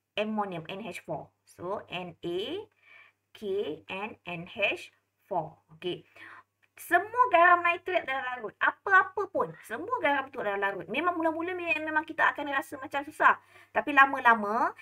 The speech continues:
bila Aina dah biasa dengan dia punya, apa namanya, ah, formula, insyaAllah, Aina ingat satu, apa nama, keyword. Bila i-, Aina ingat keyword, okey, contoh macam cikgu ni,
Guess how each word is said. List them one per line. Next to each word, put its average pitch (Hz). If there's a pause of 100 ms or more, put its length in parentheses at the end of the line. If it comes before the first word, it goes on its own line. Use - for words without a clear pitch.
(140)
bila 214
Aina 226
dah 240
biasa 269
dengan 233
dia 226
punya, 226 (580)
apa 233
namanya, 262 (540)
ah, 220
formula, 269 (480)
insyaAllah, 202
Aina 175
ingat 339
satu, 330
apa -
nama, 392
keyword. 269
Bila 302 (160)
i-, 262
Aina 320
ingat 311
keyword, 302 (320)
okey, 214
contoh 294
macam 302
cikgu 247
ni, 185